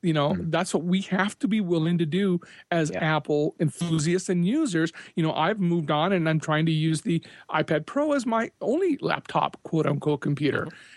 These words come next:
Speaker 1: You know, and now I can go kicking and screaming and say, "I'll never do that." Or I can say, "Guess what? You better join this century and get on board and see if it
Speaker 2: <laughs>
Speaker 1: fulfills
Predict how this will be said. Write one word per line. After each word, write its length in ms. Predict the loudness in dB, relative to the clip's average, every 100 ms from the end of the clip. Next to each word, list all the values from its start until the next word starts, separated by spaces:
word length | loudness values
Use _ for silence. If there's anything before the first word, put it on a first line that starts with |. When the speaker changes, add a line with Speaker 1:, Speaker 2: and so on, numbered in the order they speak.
| -4
Speaker 1:
You 80 | -2
know, 60 |
and 140 | 2 2
now 100 | 2
I 100 | 2
can 140 | 2
go 120 | 0
kicking 260 | 0 0 2
and 80 | 2
screaming 240 | 0 -2
and 80 | 0
say, 80 | 0
"I'll 180 | -2 -2
never 260 | -4 -4
do 160 | -4 0
that." 160 | 0 2
Or 60 |
I 60 | 2
can 120 | 0
say, 160 | 0 0
"Guess 280 | 0 -2 0
what? 200 | 0 0
You 80 | 0
better 220 | 0 0
join 400 | 0 0 2 2
this 160 | 0
century 600 | 0 -2 0 0 0 0 -4 -12 -20 _ -2
and 140 | -2
get 180 | 0 0
on 180 | 2 2
board 540 | 2 2 2 0 -2 -2
and 160 | -2
see 160 | 0 -2
if 120 | 0
it 80 | -2
Speaker 2:
<laughs> 100 | 0
Speaker 1:
fulfills 560 | -2 -2 -2 0 0